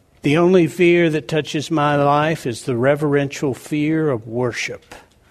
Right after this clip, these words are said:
And it is truth, and it is good, because my heart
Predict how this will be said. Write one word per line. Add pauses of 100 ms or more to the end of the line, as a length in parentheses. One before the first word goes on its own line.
(760)
And
it
is
truth, (200)
and
it
is
good, (840)
because
my
heart